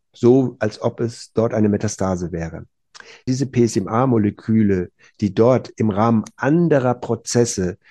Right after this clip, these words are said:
sich befinden, im Knochen oder anderen Organen,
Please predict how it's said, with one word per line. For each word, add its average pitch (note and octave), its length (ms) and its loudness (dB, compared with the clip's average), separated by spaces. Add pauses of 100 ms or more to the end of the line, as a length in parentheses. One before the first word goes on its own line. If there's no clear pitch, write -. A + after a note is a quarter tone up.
(120)
sich G2+ 260 -6
befinden, A#2 540 0
im G#2+ 120 0
Knochen A2 380 0
oder F#2 220 -2
anderen G2+ 320 0
Organen, E2+ 500 -4